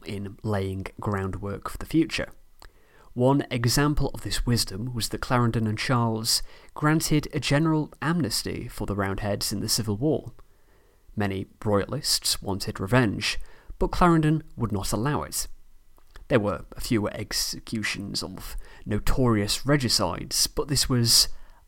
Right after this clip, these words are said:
a highly restrained reaction. Two factions begun to emerge. The first was made up of Roundheads that had managed to keep their position,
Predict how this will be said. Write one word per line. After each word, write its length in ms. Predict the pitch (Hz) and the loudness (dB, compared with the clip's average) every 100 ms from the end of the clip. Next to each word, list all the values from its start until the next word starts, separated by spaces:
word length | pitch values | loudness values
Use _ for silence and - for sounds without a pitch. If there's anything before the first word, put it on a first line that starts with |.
| - | 2
a 240 | 120 117 - - - | 2 2 -4 -20 -8
highly 600 | - - 156 151 147 139 - - - | 0 6 6 6 2 0 -6 -10 -2
restrained 840 | 120 - - 127 120 98 95 - - - | 2 2 2 2 2 2 -2 -6 -8 -8
reaction. 720 | 110 104 104 98 - 67 - - - - _ _ _ _ _ - _ - - - - | -4 -2 -2 -4 -4 -6 -12 -18 -20 -20 _ _ _ _ _ -20 _ -20 -20 -12 -4
Two 420 | - 165 170 147 - | 4 6 6 2 -2
factions 800 | - 117 - - 110 107 - - - - - | 0 0 0 -2 0 2 2 0 -6 -20 -10
begun 340 | - 104 92 92 - | -4 -2 -4 -6 -10
to 140 | - 95 | -6 -2
emerge. 540 | 113 117 78 - - - - - - - - - - - | 2 0 0 -2 -4 -8 -20 -20 -20 -20 -20 -20 -10 0
The 100 | - | 2
first 560 | - 101 - - - | 4 2 0 -4 -2
was 200 | 104 101 | -2 -2
made 280 | 101 98 98 | -4 -4 -6
up 220 | 95 - | -8 -8
of 220 | - - - | -8 -8 -8
Roundheads 760 | - 104 98 101 - 160 - - | -6 -4 -4 -4 -4 -4 -2 -2
that 260 | 98 - - | -2 -2 -6
had 320 | - 113 107 | -6 -4 -2
managed 560 | 104 98 98 - - - | -2 -2 -4 -4 -6 -6
to 100 | - | -8
keep 240 | - - | -8 -4
their 180 | - 95 | -4 -2
position, 540 | - 107 101 - 104 | 0 0 0 -2 -4